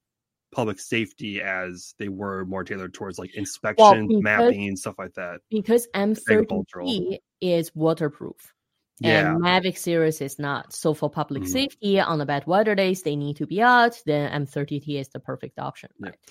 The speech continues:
Speaker 1: But I've seen people go, they've, they've done side-by-side M thirty and Max four T, and they
Speaker 2: Mm-hmm.
Speaker 1: kind of, they use it and they're like, "Oh, it's, like, the exact same platform."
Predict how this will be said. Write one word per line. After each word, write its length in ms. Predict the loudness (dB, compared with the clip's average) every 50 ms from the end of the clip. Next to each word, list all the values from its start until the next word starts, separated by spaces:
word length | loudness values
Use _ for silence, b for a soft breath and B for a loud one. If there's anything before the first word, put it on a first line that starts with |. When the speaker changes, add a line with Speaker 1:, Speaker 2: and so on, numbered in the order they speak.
| B B B _
Speaker 1:
But 120 | 4 6
I've 120 | 6 6
seen 160 | 6 4 6 6
people 200 | 6 6 4 4
go, 340 | 2 2 2 2 2 0 0 -2 -4
they've, 220 | -4 -4 -4 -6 -6
they've 180 | -6 -6 -6 -4
done 200 | -2 -2 -2 -2
side-by-side 720 | -2 -4 -4 -2 -4 -6 -4 -2 0 2 2 2 0 -2 -4 -6
M 160 | -8 -8 -8
thirty 580 | -6 -6 -4 -2 -2 -4 -4 -6 -6 -6 -6 -6
and 520 | -6 -6 -6 -4 -6 -6 -8 -10 -10 -10 -8
Max 240 | -10 -10 -10 -12
four 180 | -12 -10 -10 -10
T, 420 | -10 -10 -6 -6 -6 -6 -6 -10 -14 _ _ b b b b b
and 100 | 0 2 2
they 60 | 2
Speaker 2:
Mm-hmm. 40 | 2
Speaker 1:
kind 200 | 2 2 2 2
of, 120 | 0 0 0
they 80 | 2 8
use 180 | 8 8 10
it 80 | 8 4
and 120 | 2 0
they're 80 | 0 0
like, 180 | -2 -2 -2 0
"Oh, 140 | 0 0 0
it's, 120 | 0 -2
like, 140 | -6 -6 -4
the 80 | -6 -6
exact 320 | -6 -6 -6 -8 -8 -8
same 140 | -10 -12 -10
platform." 420 | -8 -8 -8 -8 -8 -12 -14 -14